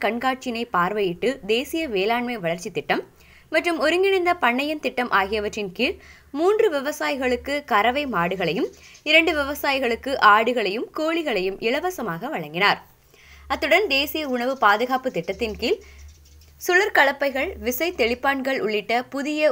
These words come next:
உயர் தொழில்நுட்பத்தினால் ஆன அதிநவீன வேளாண் கருவிகள் மற்றும்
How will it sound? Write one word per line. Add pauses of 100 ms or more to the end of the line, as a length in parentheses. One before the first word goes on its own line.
(100)
உயர்
தொழில்நுட்பத்தினால் (120)
ஆன (160)
அதிநவீன (180)
வேளாண்
கருவிகள் (380)
மற்றும்